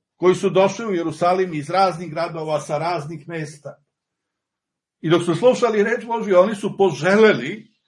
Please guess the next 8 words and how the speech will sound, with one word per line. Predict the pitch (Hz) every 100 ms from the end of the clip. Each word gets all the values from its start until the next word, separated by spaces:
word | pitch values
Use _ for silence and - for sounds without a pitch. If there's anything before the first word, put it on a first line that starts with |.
| _ _ _
da | 156 170
čine | 180 175 175
Božju | 151 143 147
volju. | 147 208 _ _ _ _ _ _ _ _ 202 _ _ _ _ _ _ _ _ _ _ _ _ _ _ _
I | 143
to | 127
je | 147
bio | 120 87